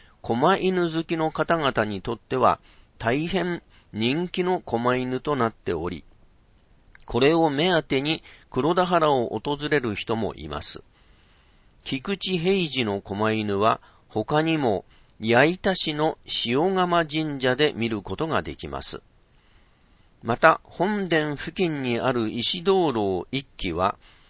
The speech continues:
現在の栃木市出身の教育者、医師で、田中正造を教えた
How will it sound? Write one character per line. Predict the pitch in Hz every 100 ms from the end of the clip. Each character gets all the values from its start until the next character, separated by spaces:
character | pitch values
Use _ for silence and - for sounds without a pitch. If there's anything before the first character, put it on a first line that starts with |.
| _ -
現 | 107 185 214 156
在 | 127 110
の | 113 131 -
栃 | 120 120 180 196
木 | 202
市 | - 135
出 | - 110
身 | - - 135 135
の | 139 147 _ - - -
教 | - 131 160 190
育 | 117 170 156
者、 | 147 101 76 _ _ _ -
医 | 160
師 | - 107
で、 | 107 131 _ _ _ _
田 | - 123
中 | 180 196 190
正 | - 165 170
造 | 156 165 156 151
を | 139
教 | - 113 139
え | 135 117
た | 117 113